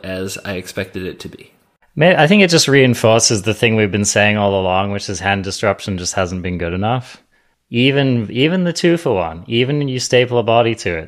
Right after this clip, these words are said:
Speaker 2: it just still hasn't been good enough. Your opponent just still draws, they just top deck whatever, and, and, oh, they're off to the races.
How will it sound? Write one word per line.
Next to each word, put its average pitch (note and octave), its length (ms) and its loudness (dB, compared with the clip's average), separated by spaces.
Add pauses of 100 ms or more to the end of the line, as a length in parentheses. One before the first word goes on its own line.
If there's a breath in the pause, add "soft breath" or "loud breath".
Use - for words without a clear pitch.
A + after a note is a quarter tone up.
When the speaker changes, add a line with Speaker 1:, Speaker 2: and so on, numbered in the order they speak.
Speaker 2:
it - 60 -10
just - 180 -10
still G#2 340 2
hasn't G2 300 -4
been G2+ 120 -6
good G#2 140 0
enough. E2 260 -6
Your F#2 100 -6
opponent G2+ 360 -4
just - 160 -4
still G2+ 360 0
draws, G2 680 -2
they F#2 120 -2
just F2+ 200 -10
top - 240 -6
deck G2 280 -2 (180)
whatever, F#2 480 -4
and, D#2+ 400 -8
and, E2 280 -10
oh, F#2 220 -4
they're F2+ 240 0
off F2 140 -2
to F#2+ 100 -8
the E2 80 -6
races. E2 500 -10